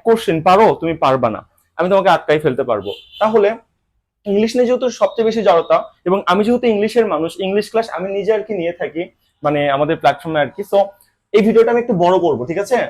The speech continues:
অনেক বড়, তিরিশ মিনিটের মতো হবে, but তোমার ইংলিশের ফুল A to Z আমি মাথার মধ্যে ইন করে দিব।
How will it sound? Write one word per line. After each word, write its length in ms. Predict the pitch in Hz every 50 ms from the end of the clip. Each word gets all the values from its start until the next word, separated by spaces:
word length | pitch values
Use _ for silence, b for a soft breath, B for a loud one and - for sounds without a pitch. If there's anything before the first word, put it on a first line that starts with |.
| - _
অনেক 220 | 160 196 202 180
বড়, 160 | 180 190 185 180
তিরিশ 280 | 185 196 196 185 -
মিনিটের 280 | 185 185 185 196 196 190
মতো 180 | 190 190 202
হবে, 200 | 202 202 196 240
but 140 | 240 202 233
তোমার 260 | - - 202 202 196
ইংলিশের 360 | 190 190 185 185 202 226 208 208
ফুল 280 | - 208 208 190 180
A 120 | 180 180 185
to 80 | 165
Z 140 | 165 180 180
আমি 140 | 175 180 180
মাথার 280 | 165 143 143 147 165
মধ্যে 260 | 165 165 170 165 165 147
ইন 120 | 139 131
করে 180 | - 139 127 117
দিব। 180 | 110 98 98